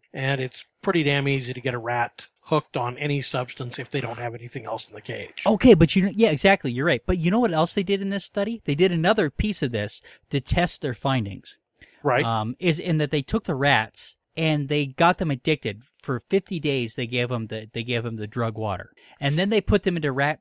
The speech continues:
Speaker 2: Rat Park.
Speaker 1: Mm-hmm.
Speaker 2: And when they put them into Rat Park, they weaned themselves off of the drug.
Speaker 1: Yeah. And I did notice in the article that they had a couple of withdrawal twitches, but they didn't really have a great deal of difficulty.
Speaker 2: Yeah, they were able to get themselves back off it, right?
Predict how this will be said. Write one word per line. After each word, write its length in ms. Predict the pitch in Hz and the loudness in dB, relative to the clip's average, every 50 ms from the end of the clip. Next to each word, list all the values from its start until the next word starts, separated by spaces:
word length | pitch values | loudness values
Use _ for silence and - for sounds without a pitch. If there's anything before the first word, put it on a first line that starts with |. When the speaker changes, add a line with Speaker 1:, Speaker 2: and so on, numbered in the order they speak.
| _ - - | _ -8 -6
Speaker 2:
Rat 300 | 151 135 135 143 - - | -2 0 0 0 0 -4
Park. 480 | - - 170 127 - _ _ - - _ _ _ _ _ _ - 139 | -2 -2 -2 -4 -4 _ _ -20 -20 _ _ _ _ _ _ -6 -4
Speaker 1:
Mm-hmm. 140 | 139 123 | -2 0
Speaker 2:
And 520 | 131 139 160 156 151 143 139 131 131 135 - _ _ - | 2 2 2 2 2 2 0 -2 -6 -8 -12 _ _ -8
when 160 | 175 165 165 165 | -2 0 0 0
they 80 | 160 | 2
put 220 | - - 269 294 - | 4 4 4 4 2
them 120 | 233 208 | -2 -2
into 140 | 196 180 156 | -2 -4 -2
Rat 280 | 170 190 202 - - | 0 0 -2 -2 -4
Park, 380 | - - 247 262 247 208 - _ _ _ - | -4 -2 0 0 0 -2 -4 _ _ _ -2
they 160 | 165 165 160 | 0 0 0
weaned 380 | 143 131 127 139 156 170 170 160 | 0 -4 -4 -2 -2 0 0 -2
themselves 380 | 160 151 - - 151 139 - 131 | -2 -4 -2 -2 -2 -2 -2 -2
off 200 | 120 117 - 127 | -4 -4 -6 -10
of 60 | 127 | -14
the 60 | 120 | -10
drug. 320 | - 143 143 123 110 _ _ _ _ - | -8 -8 -10 -10 -12 _ _ _ _ -10
Speaker 1:
Yeah. 220 | 127 123 120 120 151 - _ - - - - - - - - | -6 -4 -2 -2 -4 -6 _ -20 -20 -20 -20 -20 -18 -6 -4
And 140 | 147 143 135 | 0 2 2
I 140 | 135 139 | 2 0
did 240 | 135 - 143 147 - | 0 2 0 0 2
notice 280 | 139 143 139 135 - - | 2 0 0 0 -2 -6
in 80 | 143 | -6
the 80 | 135 135 | -4 -2
article 400 | 131 135 135 139 - 135 131 131 | -2 -2 -2 -4 -4 -4 -6 -6
that 360 | 120 - 123 117 113 - - _ _ _ - - _ _ | -4 -4 -4 -4 -6 -8 -12 _ _ _ -20 -20 _ _
they 100 | - 151 | -2 0
had 200 | 131 139 143 123 | 2 2 0 0
a 40 | 123 | -2
couple 360 | - - 151 147 - 170 151 | -2 -2 -2 -2 0 -2 -4
of 100 | 147 131 | -4 -4
withdrawal 400 | 139 143 - - 143 131 123 127 | -4 -6 -4 -2 -2 -2 -2 -2
twitches, 440 | - - - 139 - - 143 131 120 | -4 -4 -6 -6 -4 -4 -8 -10 -10
but 140 | - - - | -10 -14 -10
they 140 | 131 120 117 | -10 -10 -8
didn't 260 | - 135 131 127 127 | -8 -10 -10 -10 -14
really 200 | 127 117 117 110 | -12 -10 -10 -8
have 180 | - - 131 120 | -8 -8 -10 -10
a 40 | |
great 260 | - - 117 107 - - | -8 -8 -10 -10 -10 -12
deal 180 | 107 95 98 | -16 -16 -16
of 60 | 101 | -12
difficulty. 600 | - 98 - - - - 90 - - - - - _ _ _ - 160 156 160 - _ - | -12 -12 -12 -12 -14 -14 -14 -14 -14 -18 -18 -20 _ _ _ -16 -14 -14 -14 -16 _ -10
Speaker 2:
Yeah, 420 | 185 170 156 170 165 160 120 - | -8 -4 0 2 2 2 2 0
they 120 | - 131 135 | 0 0 0
were 120 | 139 147 | 2 2
able 180 | 143 143 143 143 | 2 2 2 2
to 80 | 131 | 0
get 180 | 120 - 131 - | 0 -2 -4 -2
themselves 380 | - 120 113 - 143 123 104 - | -2 -6 -4 -2 -2 -4 -4 -2
back 240 | - 110 113 - | -4 -4 -2 -2
off 180 | 117 113 110 - | -2 -2 -2 -4
it, 100 | - - | -8 -10
right? 240 | 104 95 101 113 | -8 -8 -8 -8